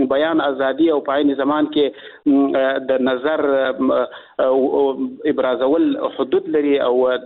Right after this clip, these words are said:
دا باید، آم، ټولو ته جوته وي چې هر نظام، آم، د دې حق لري چې د، آه، ملي امنیت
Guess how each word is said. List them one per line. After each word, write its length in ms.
دا 100
باید، 360
آم، 340
ټولو 280
ته 120
جوته 360
وي 140
چې 280
هر 160
نظام، 440
آم، 460
د 180
دې 60
حق 220
لري 280
چې 140
د، 60
آه، 480
ملي 340
امنیت 320